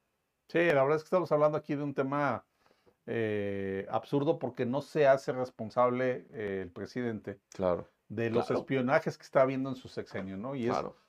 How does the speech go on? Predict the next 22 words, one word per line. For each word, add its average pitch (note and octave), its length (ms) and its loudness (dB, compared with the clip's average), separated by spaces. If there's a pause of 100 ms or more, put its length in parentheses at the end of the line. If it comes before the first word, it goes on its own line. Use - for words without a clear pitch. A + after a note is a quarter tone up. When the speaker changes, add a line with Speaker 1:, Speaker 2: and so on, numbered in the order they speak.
(160)
Speaker 1:
otro F3 520 6
de E3 120 8
los B2 160 0
temas C#3+ 400 0
tantos B2 560 0
donde A2 240 -6
nos G#2 160 -8
vuelve B2 340 0
a A#2+ 60 -2
mentir A#2 400 -4
a A#2 40 2
los G#2 140 -6
mexicanos G2 680 -6 (420)
y B2 100 -4
lo B2+ 160 6
hace D#3+ 200 6
de D3 100 0
forma D3 340 2
descarada C3 540 4
sin A2+ 220 -8
que C3 140 -6
nadie, B2 420 -2